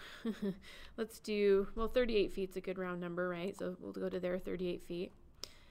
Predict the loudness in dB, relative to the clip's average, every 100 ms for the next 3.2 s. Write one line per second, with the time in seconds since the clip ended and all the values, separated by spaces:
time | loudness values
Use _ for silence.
0 | -20 -20 -20 -20 -18 -10 -8 -6 -6 -6
1 | -6 -6 -6 -4 -4 -6 -14 -20 -20 -20
2 | -16 -14 -12 -12 -8 -6 -6 -6 -8 -8
3 | -8 -6